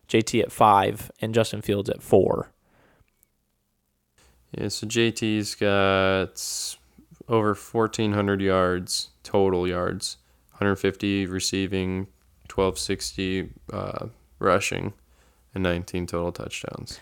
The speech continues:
Speaker 1: Still lingering at that nineteen total. He will hit twenty, and I think he'll probably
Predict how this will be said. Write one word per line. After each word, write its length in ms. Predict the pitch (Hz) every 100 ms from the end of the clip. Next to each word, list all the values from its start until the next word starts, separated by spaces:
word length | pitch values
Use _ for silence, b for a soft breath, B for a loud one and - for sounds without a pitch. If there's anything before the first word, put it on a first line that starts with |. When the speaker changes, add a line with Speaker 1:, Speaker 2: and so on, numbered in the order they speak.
| B
Speaker 1:
Still 340 | - - 165 190
lingering 320 | 180 165 127
at 80 | 127
that 100 | 131
nineteen 340 | 127 139 131
total. 240 | 127 120
He 140 | 120 139
will 220 | 175 175
hit 180 | 170 -
twenty, 300 | - 135 135
and 80 | 120
I 60 |
think 200 | 113 123
he'll 80 | 123
probably 360 | - 113 110